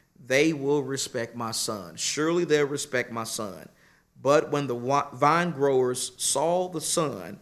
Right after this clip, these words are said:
they said among themselves, 'This is the heir. Come,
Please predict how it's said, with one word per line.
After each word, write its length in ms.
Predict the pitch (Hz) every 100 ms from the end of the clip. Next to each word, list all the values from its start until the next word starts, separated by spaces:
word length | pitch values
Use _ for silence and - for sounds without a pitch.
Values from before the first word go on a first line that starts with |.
| _ _ _ -
they 140 | 117
said 420 | 120 - 160 185
among 420 | 190 170 151 151 143
themselves, 720 | 143 147 131 120 107 107 - -
'This 400 | 113 139 156 -
is 240 | - 143 123
the 220 | 127 - -
heir. 580 | 170 190 135 107 131 - _ _
Come, 560 | - 190 165 120 123